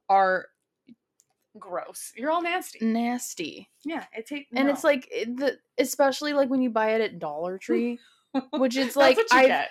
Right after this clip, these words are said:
Speaker 2: <laughs>
Speaker 1: I've, I have,
Speaker 2: That's your own
Speaker 1: I
Speaker 2: fault.
Speaker 1: have bought candy corn from, like,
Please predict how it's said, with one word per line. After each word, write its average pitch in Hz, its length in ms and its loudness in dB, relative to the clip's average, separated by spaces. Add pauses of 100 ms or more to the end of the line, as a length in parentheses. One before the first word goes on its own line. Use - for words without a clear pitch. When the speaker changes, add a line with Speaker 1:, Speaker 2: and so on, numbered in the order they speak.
(120)
Speaker 2:
<laughs> - 160 0
Speaker 1:
I've, 269 340 4 (920)
I 269 140 2
have, 285 240 4 (260)
Speaker 2:
That's 302 160 -8
your 262 120 -8
own - 160 -12
Speaker 1:
I 240 160 6
Speaker 2:
fault. - 20 -4 (140)
Speaker 1:
have 190 220 -8
bought 269 380 6 (920)
candy 269 340 0
corn 175 520 -6
from, 226 400 -2 (440)
like, 254 280 -2